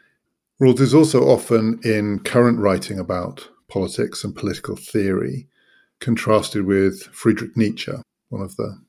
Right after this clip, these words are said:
people I've talked about in this series.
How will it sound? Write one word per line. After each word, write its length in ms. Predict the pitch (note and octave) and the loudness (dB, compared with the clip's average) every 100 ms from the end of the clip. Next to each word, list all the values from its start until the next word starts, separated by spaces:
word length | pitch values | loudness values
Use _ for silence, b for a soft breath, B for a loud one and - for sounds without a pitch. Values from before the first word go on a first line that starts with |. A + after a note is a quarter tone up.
| - | -12
people 260 | G#2+ G#2 | -8 -4
I've 140 | G2 F#2+ | -4 -2
talked 260 | A2 A2+ | -4 -4
about 360 | F#2 F#2 F2+ - b b b | -6 -6 -6 -10 b b b
in 140 | G2+ | -2
this 200 | G2 F#2 | 0 0
series. 600 | - G#2 F#2+ F2+ G2 - | 0 2 2 0 -4 -12